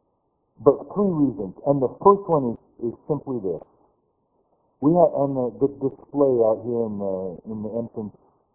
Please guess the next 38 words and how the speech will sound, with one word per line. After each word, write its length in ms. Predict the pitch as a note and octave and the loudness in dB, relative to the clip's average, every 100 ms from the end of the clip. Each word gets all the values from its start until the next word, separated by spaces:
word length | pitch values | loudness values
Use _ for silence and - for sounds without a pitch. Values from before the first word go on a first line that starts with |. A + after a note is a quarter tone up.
| _ - | _ -8
foyer, 400 | A#2+ A2 F#2+ F#2+ | -4 -4 -4 -6
we 160 | G2 C3+ | -4 0
have, 160 | C#3 - - A2 | 0 -2 -18 -8
we 160 | B2+ | -4
have 80 | A#2+ - A2+ | -4 -4 -12
some 80 | - | -6
prayer 160 | B2 A#2+ | -6 -6
cards. 360 | - F2 E2+ _ _ _ _ _ _ - | -4 -6 -6 _ _ _ _ _ _ -2
And 400 | F3+ D3+ A#2+ C3 - | 2 4 2 -2 -10
we 160 | B2 A#2+ | -4 0
have 240 | B2+ B2+ | 0 -2
some 160 | A#2+ - | -12 -2
prayer 160 | C3+ | -2
cards 320 | C3 B2+ A#2+ G#2 | 0 0 0 -2
of 80 | G#2 _ _ | -10 _ _
some 140 | C#3 B2+ | -6 -6
of 60 | |
the 80 | G#2 - | -8 -6
families 380 | A#2 A#2 A2+ G2 | -4 -4 -6 -4
that 140 | A2 G#2 | -4 -2
are 200 | G2+ F#2 _ _ _ _ - | -2 -4 _ _ _ _ -10
missionaries 500 | B2 C#3 B2+ A2+ G#2+ A#2 | -6 -6 -6 -6 -6 -6
that 80 | |
are 100 | G#2+ | -6
working 380 | G#2 B2+ C3 G#2+ | -2 -4 -4 -8
with 160 | G2 F#2+ | -8 -6
us 120 | G2+ - | -8 -4
up 140 | G#2 G#2 | -6 -6
in, 240 | G2 G2 - | -12 -12 -14
up 120 | - | -12
in 120 | G#2 F#2+ | -12 -10
Poland. 360 | - F2+ D#2 - _ _ _ _ _ _ _ _ _ _ - | -6 -6 -8 -16 _ _ _ _ _ _ _ _ _ _ -4
And 120 | A#2 C#3+ | -2 4
I 100 | F#3+ | 4
would 200 | C3+ B2 | 4 -2
just 200 | A#2+ A#2 | -4 0
ask 260 | A2+ A2+ - | 0 0 -12
you, 300 | F2 E2+ | -10 -10